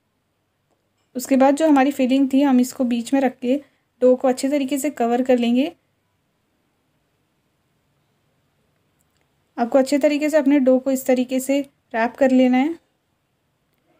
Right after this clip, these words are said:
इसको हम लोग इस तरीके से थोड़ा press करेंगे। तो यहाँ पर मैं अपने surface पर थोड़ा सा फ्लावर dust कर रही हूँ। आप इसको ऑयल के साथ भी roll कर सकते हो, लेकिन मैं इसको फ्लावर के साथ ही roll करूँगी। थोड़ा सा हम लोग इस तरीके से press करते हुए इसको फैला लेंगे।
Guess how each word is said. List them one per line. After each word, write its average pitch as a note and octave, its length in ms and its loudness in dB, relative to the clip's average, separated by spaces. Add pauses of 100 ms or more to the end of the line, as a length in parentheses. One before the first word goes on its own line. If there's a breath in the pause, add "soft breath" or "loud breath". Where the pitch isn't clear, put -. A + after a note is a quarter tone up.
(720)
इसको C4 220 -4
हम C4+ 140 6
लोग C4+ 100 4
इस C4 120 -2
तरीके C4 200 4
से C4+ 120 0
थोड़ा B3+ 220 2
press C4 320 -4
करेंगे। C4 440 0 (2500)
तो B3+ 40 0
यहाँ C4 140 4
पर C4+ 100 4
मैं D#4+ 120 2
अपने D4+ 140 4
surface C4 380 2
पर C4 160 0
थोड़ा B3 240 2
सा B3+ 120 -4
फ्लावर A#3+ 280 0
dust B3+ 240 0
कर C4 120 0
रही C4 120 4
हूँ। D4+ 180 0 (400)
आप A#3+ 140 -4
इसको B3+ 220 0
ऑयल A#3+ 240 0
के C4+ 100 -4
साथ C4 140 0
भी B3+ 140 0
roll B3 240 2
कर B3+ 100 2
सकते B3+ 360 -6
हो, D4 60 -2
लेकिन B3+ 240 0
मैं A#3+ 100 2
इसको B3+ 180 -6
फ्लावर A3+ 320 -2
के B3+ 100 -4
साथ A#3 220 -4
ही B3+ 80 4
roll A#3+ 220 0
करूँगी। B3 400 0 (480)
थोड़ा B3+ 160 4
सा D4+ 100 -2
हम D4+ 140 4
लोग D4 100 2
इस B3+ 140 -4
तरीके C4 300 0
से C4 80 -4
press A#3 240 -4
करते A3+ 340 -8
हुए A#3+ 160 0
इसको A#3 200 -8
फैला A3 300 0
लेंगे। A#3+ 360 0